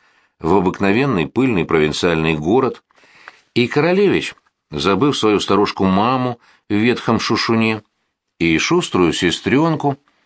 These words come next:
и вообще забыв всё на свете, кроме своей первой разбитой любви, продолжал прерванное чтение поэмы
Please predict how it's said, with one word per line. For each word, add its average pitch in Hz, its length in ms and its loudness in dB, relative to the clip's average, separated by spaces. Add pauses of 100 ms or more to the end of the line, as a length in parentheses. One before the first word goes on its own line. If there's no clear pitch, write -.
(320)
и 80 100 0
вообще 90 380 0
забыв 95 400 0
всё 104 160 -2
на 127 160 0
свете, 160 540 -2 (520)
кроме 92 300 0
своей 95 260 0
первой 98 420 0
разбитой 90 500 0
любви, 120 460 -2 (600)
продолжал 92 600 0
прерванное 90 440 0
чтение 90 400 -2
поэмы 123 520 -2